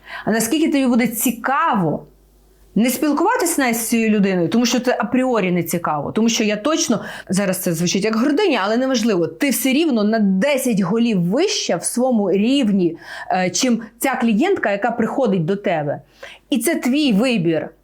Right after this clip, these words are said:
Або ти бачиш в ній потенціал і зробиш з неї когось. І це точно я це вмію робити, робила...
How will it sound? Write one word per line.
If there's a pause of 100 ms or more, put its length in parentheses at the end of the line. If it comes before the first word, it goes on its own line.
Або
ти
бачиш
в
ній
потенціал
і
зробиш
з
неї
когось. (220)
І
це
точно
я
це
вмію
робити,
робила...